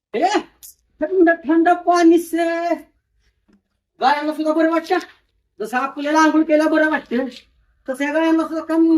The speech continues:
आंघोळ घातलं बरं वाटतं. आणि ही एक पशुधन आहे ना, पशुधन, ही एक राष्ट्राची सेवा आहे बरं का. ही मुख्य चित्राबाई,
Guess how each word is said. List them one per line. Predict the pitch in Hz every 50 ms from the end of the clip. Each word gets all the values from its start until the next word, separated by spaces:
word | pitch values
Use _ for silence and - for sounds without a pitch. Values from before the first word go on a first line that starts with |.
| 311 294 262 240 220
आंघोळ | 208 277 302 294 311 320
घातलं | 339 - - 302 311
बरं | 320 330 339
वाटतं. | 359 339 - 440 427 427 - _ _ - 190 _ _ _ _ _ _ _ _ _ _ _ _ _ _ -
आणि | 165 208 247 285
ही | 277 254 285 302 311
एक | 320 320 - 339
पशुधन | 320 302 - 330 330 330 320 330
आहे | 339 311
ना, | 277 277
पशुधन, | 277 302 269 - 277 285 - 254 247 247 - _ _ _ _ _ _ _ _ _ -
ही | 226 262
एक | 294 285 - - - _ _ _ -
राष्ट्राची | 226 269 262 - - 285 285 277 277 254
सेवा | 262 - 311 302 294
आहे | 302 302
बरं | 339 349
का. | - - 233 - _ _ _ _ _ _ _ _ _ _ _ _ _ _ _ _ _ _ _ _ _ _ _ _ _ _ _ _ _ _ _ _ _ _ _ _ _ _ _ _ _ _ _ _ _ _ _ _ _ _ _ _ _ _ _ _ _ _ _ _ _ _ _ _ _ _ _ _ _ _ _ -
ही | 330
मुख्य | 330 381 - 349 370 339 370
चित्राबाई, | - 349 330 330 311 311 302 277 254